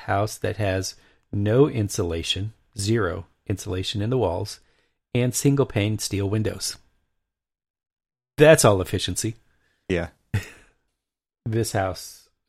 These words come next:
Speaker 1: uh, once we move out, leveled,
Speaker 2: Yeah.
Speaker 1: um, and done what every other house in this neighborhood is slowly becoming. This,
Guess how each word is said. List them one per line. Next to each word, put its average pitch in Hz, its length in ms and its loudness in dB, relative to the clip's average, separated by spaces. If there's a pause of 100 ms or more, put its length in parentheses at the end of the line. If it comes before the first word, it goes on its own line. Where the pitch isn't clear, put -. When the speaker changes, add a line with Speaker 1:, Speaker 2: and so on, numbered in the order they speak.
(100)
Speaker 1:
uh, 90 80 -8
once 95 320 -8
we 90 80 -18
move 87 280 -20
out, 85 140 -20 (1500)
leveled, 113 580 4 (1040)
Speaker 2:
Yeah. 95 280 0
Speaker 1:
um, 98 260 -6
and 92 280 -4
done 92 400 -4
what 90 260 -6
every 92 280 -2
other 87 180 -4
house 82 360 -8
in 87 60 -10
this 80 200 -12
neighborhood 82 400 -8
is - 300 -16
slowly 85 400 -8
becoming. 82 560 -12
This, - 180 -8